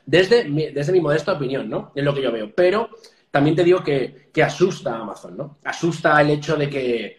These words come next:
de que cada vez las ventas se, tienden a centralizarse más. Yo mismo, o sea, yo se me rompe un cuchillo y me meto en Amazon. "Ah, pues es que yo no bajo a China a comprarlo, es que yo ya,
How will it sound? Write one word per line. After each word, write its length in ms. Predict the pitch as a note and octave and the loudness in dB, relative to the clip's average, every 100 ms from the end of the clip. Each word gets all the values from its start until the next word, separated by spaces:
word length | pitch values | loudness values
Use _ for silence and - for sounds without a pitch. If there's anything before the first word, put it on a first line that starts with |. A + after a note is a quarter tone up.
| _ - - - | _ -20 -20 -18
de 160 | A#2 C3+ | -6 -6
que 120 | C3 | -2
cada 240 | C#3+ D#3 | 2 6
vez 220 | D#3 D#3+ D3+ | 6 4 2
las 180 | C3+ | -4
ventas 400 | D3 D3 D3+ D3 - | -4 -4 -4 -6 -10
se, 260 | - C3 - C#3 C3 | -14 -14 -14 -18 -12
tienden 260 | C#3+ C#3+ D#3 | -4 0 0
a 80 | D3+ | 0
centralizarse 640 | C#3+ C3 B2 C3 B2+ B2 | -2 -2 -2 -2 -4 -4
más. 280 | C#3+ E3+ D3 | 0 0 0
Yo 100 | A#2+ | -6
mismo, 300 | C3 D3+ C#3 | -6 -6 -6
o 20 | |
sea, 140 | - | -8
yo 120 | A2+ A#2+ | -8 -8
se 140 | D#3+ | -2
me 80 | D3 | -2
rompe 420 | C#3 C3+ D3 D3+ | 0 -4 -4 -2
un 140 | D#3 | -2
cuchillo 460 | D3 D3 D3 D3+ F3+ | -2 -6 -6 -2 -2
y 20 | |
me 60 | F#3 | 0
meto 180 | E3 A#2+ | -4 -4
en 80 | |
Amazon. 300 | C3+ C#3 C3 | -8 -6 -6
"Ah, 180 | C3+ B2+ | -8 -8
pues 140 | B2 B2+ | -10 -12
es 60 | |
que 40 | C3 | -10
yo 40 | |
no 80 | C3+ | -6
bajo 160 | D#3+ D#3+ | -4 -4
a 80 | - | -6
China 220 | G#3 F#3 | -4 -4
a 40 | |
comprarlo, 300 | A#2 F#3 D#3 | -4 -6 -6
es 60 | A2+ | -10
que 140 | B2+ | -18
yo 80 | B2 | -16
ya, 260 | C#3 C#3+ | -10 -10